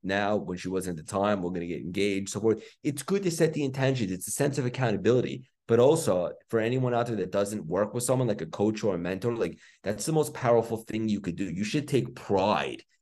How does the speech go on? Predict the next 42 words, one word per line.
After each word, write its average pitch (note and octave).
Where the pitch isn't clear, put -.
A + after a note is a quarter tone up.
in G2
having G2
a C2
coach C#2+
or D#2+
a B1+
mentor, E2+
someone G2+
that F#2
could E2
guide F#2
you, C#2+
give G#2+
you A2+
a A2
different G#2+
perspective, -
help G#2+
you G#2+
accelerate F#2+
your C#2+
growth, E2
because A2
they'll B2+
also B2
hold G#2+
you G2+
accountable, E2+
right? G2
So A2
I G2
think -
accountability A2+
i-, F2+
is F2+
absolutely F#2+
huge, G#2
and G2+
it's G2
a E2+
cheat A#2
code. C2